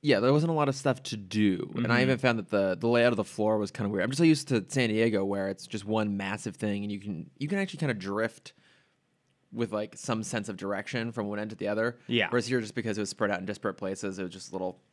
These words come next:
Speaker 1: little weird. But
Speaker 2: Mm-hmm.
Speaker 1: yeah, I mean, it's definitely one you can just basically do in a day.
Speaker 2: Yeah.
Speaker 1: Um,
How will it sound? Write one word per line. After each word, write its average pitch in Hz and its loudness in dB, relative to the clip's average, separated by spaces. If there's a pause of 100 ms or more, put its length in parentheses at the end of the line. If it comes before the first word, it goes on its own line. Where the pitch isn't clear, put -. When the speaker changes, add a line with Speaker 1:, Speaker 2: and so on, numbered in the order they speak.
Speaker 1:
little 98 -4
weird. 92 -4
But 98 -4
Speaker 2:
Mm-hmm. 117 -2 (220)
Speaker 1:
yeah, 165 4
I - -2
mean, 170 0
it's 160 -4
definitely 185 2
one 151 2
you 131 0
can 123 -4
just 117 -2 (560)
basically 117 2
do 110 4
in 101 4
a 104 0
day. 101 2 (420)
Speaker 2:
Yeah. 127 0 (360)
Speaker 1:
Um, 104 -2